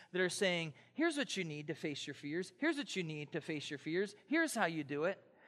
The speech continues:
And what I need is God to teach me his way and God to lead me in his way. So I express to God, "God, I need your attention, but not only that, God, I need your direction. I need you to direct me and guide me." And then finally in verse twelve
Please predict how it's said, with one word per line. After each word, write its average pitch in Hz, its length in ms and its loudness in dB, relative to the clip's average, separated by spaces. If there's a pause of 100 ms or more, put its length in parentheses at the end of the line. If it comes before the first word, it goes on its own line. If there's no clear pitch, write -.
(260)
And 170 80 -4
what 202 80 2
I 214 80 4
need 226 160 0
is 170 160 0
God 185 320 6
to 160 80 0
teach - 400 -2
me 156 160 -4
his 185 340 0
way 131 400 -2 (220)
and 165 100 -4
God 190 220 6
to 170 80 2
lead 190 340 2
me 185 160 -2
in 160 80 -2
his 208 320 -4
way. 135 380 -4 (760)
So - 160 2
I 208 120 8
express 254 580 2
to 185 100 -4
God, 151 340 4
"God, 190 200 6
I 175 60 6
need 185 340 2
your 190 120 4
attention, 170 540 -2
but 160 160 -2
not 202 220 6
only 190 220 0
that, 185 260 2
God, 175 160 4
I 185 80 4
need 180 280 0
your 170 360 2
direction. 175 500 0
I 165 40 -4
need 165 200 -6
you 196 140 4 (240)
to 208 120 4
direct 165 460 2
me 165 140 -4
and 151 100 -6
guide 156 300 6
me." 135 200 -10 (1400)
And 170 140 -2
then 165 120 -4
finally 185 380 4
in 160 60 -2
verse 160 240 -2
twelve 170 480 2